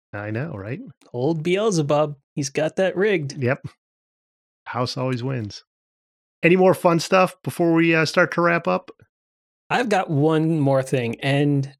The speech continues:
Speaker 2: I wanna talk about the original hardcover artwork.
Speaker 1: Oh, yeah.
Speaker 2: And
Speaker 1: I've seen that. We'll put a sh-, a link in the show notes.
Speaker 2: I'll start off by just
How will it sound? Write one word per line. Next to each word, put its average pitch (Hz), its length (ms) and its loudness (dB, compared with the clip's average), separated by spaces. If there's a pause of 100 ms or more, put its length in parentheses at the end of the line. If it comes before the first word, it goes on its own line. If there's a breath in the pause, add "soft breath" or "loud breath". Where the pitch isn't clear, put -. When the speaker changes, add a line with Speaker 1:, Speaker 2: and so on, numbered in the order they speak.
(120)
Speaker 2:
I 165 60 0
wanna 277 220 0
talk 269 200 -4
about 185 260 -2
the 175 160 -4
original 151 760 0 (120)
hardcover 135 800 -2 (560)
artwork. - 420 -6 (600)
Speaker 1:
Oh, 190 100 2
yeah. 220 340 2
Speaker 2:
And 131 240 0
Speaker 1:
I've 190 120 2
seen 127 200 2
that. 107 340 -6
We'll 151 140 0
put 160 160 0
a - 20 2
sh-, - 140 -8 (120)
a 147 100 0
link 156 220 2
in 147 80 0
the 120 60 -2
show 147 240 -2
notes. 107 380 -10 (260)
Speaker 2:
I'll 254 140 -2
start 190 420 0
off 170 240 0
by 147 140 0
just 139 300 -4